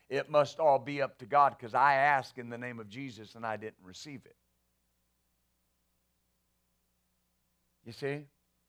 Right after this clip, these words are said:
What do I believe?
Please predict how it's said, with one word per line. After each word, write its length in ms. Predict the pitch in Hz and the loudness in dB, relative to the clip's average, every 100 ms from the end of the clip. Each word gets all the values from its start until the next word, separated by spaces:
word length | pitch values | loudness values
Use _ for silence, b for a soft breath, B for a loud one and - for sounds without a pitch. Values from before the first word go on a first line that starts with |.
| _ _ _ _ _ _ _ - | _ _ _ _ _ _ _ -2
What 300 | 202 202 180 | 2 2 0
do 160 | 190 | 4
I 140 | 190 165 | 6 6
believe? 760 | 139 139 165 190 151 101 80 | 2 -4 -6 -6 -10 -12 -14